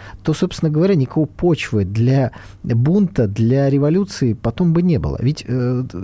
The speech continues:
это исторический факт. Александр второй был убит террористами накануне введения Конституции. Он должен был подписать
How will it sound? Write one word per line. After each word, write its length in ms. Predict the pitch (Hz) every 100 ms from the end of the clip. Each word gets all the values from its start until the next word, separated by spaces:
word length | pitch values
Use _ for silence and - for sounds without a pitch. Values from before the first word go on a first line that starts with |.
| 110
это 180 | 170 202
исторический 480 | - 226 208 -
факт. 300 | 208 113 - - - - - -
Александр 380 | 120 123 240 220
второй 320 | - 127 101
был 180 | 95 185
убит 220 | 196 156 -
террористами 580 | 160 180 240 - 104 -
накануне 840 | 120 147 - 202 240 277 254 233
введения 600 | 110 120 117 104 131 185 175
Конституции. 720 | 165 - 196 - 156 - 87
Он 80 | 139
должен 180 | 226
был 100 | 214
подписать 680 | - 220 - 170 - 104 -